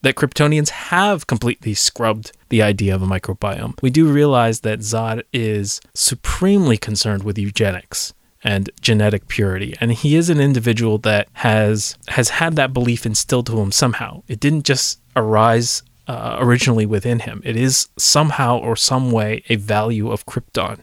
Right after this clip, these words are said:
And so if it's a prevailing value of Krypton that Kryptonians need to be sort of genetically pure and have ideal genetics, it's quite possible that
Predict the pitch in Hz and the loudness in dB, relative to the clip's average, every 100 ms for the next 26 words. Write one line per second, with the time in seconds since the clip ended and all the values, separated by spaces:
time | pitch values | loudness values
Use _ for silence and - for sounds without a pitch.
0 | - 131 147 147 170 - - 147 135 165 | 0 2 4 4 2 -2 -2 0 2 2
1 | 214 143 110 107 104 95 - 127 - 107 | 2 2 2 0 -2 -6 -6 -8 -4 -4
2 | 101 98 117 - - - - - 127 123 | -4 -6 -8 -10 -14 -8 -6 0 2 4
3 | 117 110 113 113 - 113 113 98 - 104 | 2 0 0 0 -2 -6 -6 -4 -4 -4
4 | 95 - 101 107 - 110 - - 131 120 | -6 -6 -4 -4 -4 -8 -8 0 4 4
5 | 113 110 104 101 - 101 98 113 104 117 | 4 0 -4 -6 -2 -4 -4 -6 -6 -2
6 | 117 113 101 107 135 127 - - - 151 | -2 -2 -2 2 2 2 -2 -8 -6 -8
7 | - 233 220 - 120 117 - 110 113 - | -2 -2 -2 -2 0 0 0 0 0 0
8 | 110 | -4